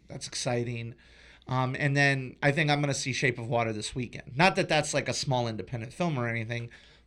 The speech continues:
but regardless, that is one of the Oscar films. Now,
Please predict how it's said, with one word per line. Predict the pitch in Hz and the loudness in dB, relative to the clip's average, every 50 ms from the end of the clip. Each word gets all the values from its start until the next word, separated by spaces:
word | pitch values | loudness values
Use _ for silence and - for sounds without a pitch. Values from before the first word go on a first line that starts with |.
| _ - | _ 6
but | 147 139 135 127 135 | 8 8 8 8 6
regardless, | 147 143 - 139 135 131 127 117 120 120 113 - - | 4 2 4 4 4 4 4 2 2 0 0 0 -2
that | 131 131 127 131 123 | 0 2 2 2 2
is | 127 123 120 - | 2 0 0 0
one | 123 120 120 | -2 -2 -2
of | 117 110 | -2 -2
the | 123 120 | 0 0
Oscar | 120 127 127 120 - - 131 107 | 0 0 0 -2 -2 -4 -4 -6
films. | - 127 117 110 110 113 107 | -4 -4 -4 -4 -4 -4 0
Now, | 135 143 143 139 135 131 | 4 6 6 6 4 2